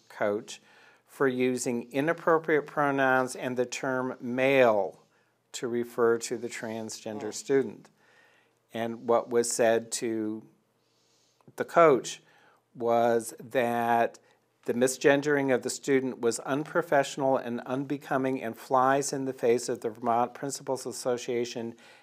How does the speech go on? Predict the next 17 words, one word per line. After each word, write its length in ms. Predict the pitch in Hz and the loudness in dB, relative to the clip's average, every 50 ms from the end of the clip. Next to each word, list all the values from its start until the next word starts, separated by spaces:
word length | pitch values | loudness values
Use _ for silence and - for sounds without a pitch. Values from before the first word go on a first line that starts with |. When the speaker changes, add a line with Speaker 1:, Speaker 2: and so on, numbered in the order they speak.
| _ _ - | _ _ -4
Speaker 1:
athletic 640 | 135 120 117 - - 131 123 127 127 127 117 - - - - | -2 -2 -2 -2 -2 2 4 6 6 4 4 -2 -6 -8 -2
regulations. 1600 | - 123 123 123 123 - 131 131 127 117 117 123 123 131 139 - - - - - 98 87 80 73 73 69 - - - - - - - _ _ _ _ _ _ _ _ _ _ _ _ _ _ _ _ _ _ _ _ _ _ _ _ _ - - - _ _ | 0 0 0 0 -2 -2 -2 -2 0 0 2 2 4 4 2 0 -4 -8 -8 -8 -8 -10 -10 -14 -16 -18 -16 -14 -14 -12 -12 -14 -16 _ _ _ _ _ _ _ _ _ _ _ _ _ _ _ _ _ _ _ _ _ _ _ _ _ -20 -20 -20 _ _
They 240 | - 120 110 113 117 | -2 0 0 0 0
asked 600 | - 117 113 113 117 120 123 - - - _ _ _ _ _ - | -2 -2 -2 -2 -2 -2 -4 -6 -10 -14 _ _ _ _ _ -20
that 800 | 107 101 107 113 110 113 117 113 110 110 110 110 - - - - _ _ _ _ _ _ _ - | -14 -8 -6 -4 -2 -2 -2 -2 -2 -2 -2 -4 -6 -8 -12 -20 _ _ _ _ _ _ _ -10
the 80 | 120 | -8
coach 400 | 120 - - 127 127 127 - - - | -6 -2 0 2 2 0 -2 -6 -8
issue 420 | - 123 120 - - 131 127 127 - | -6 -6 -6 -6 -6 -6 -6 -4 -4
a 160 | 139 123 127 | -4 -4 -4
public 600 | 127 - - - - - - 139 - 160 156 156 156 160 - - | -6 -8 -12 -14 -8 -4 -4 -4 -2 -4 -6 -6 -6 -10 -14 -12
apology. 840 | - 139 - - - - 147 139 156 170 170 156 - - 78 64 - _ _ _ _ _ _ _ _ _ _ _ _ _ _ _ _ _ _ _ _ _ - 127 127 _ _ _ _ - | -12 -12 -10 -10 -8 -6 -6 -6 -6 -8 -12 -12 -14 -14 -14 -14 -16 _ _ _ _ _ _ _ _ _ _ _ _ _ _ _ _ _ _ _ _ _ -20 -20 -20 _ _ _ _ -8
And 140 | 123 120 117 | -6 -4 -4
it 80 | 117 - | -4 -4
was 160 | 120 107 - - | -6 -6 -6 -4
after 400 | - 123 123 120 - - 139 127 | -4 -2 -2 -2 -4 -4 -6 -6
he 200 | 127 - 123 113 | -6 -6 -8 -6
refused 960 | 113 117 117 - - 180 170 165 160 147 131 127 123 120 113 113 117 - - | -6 -8 -10 -6 -2 2 4 4 6 6 4 4 2 0 -2 -4 -8 -12 -16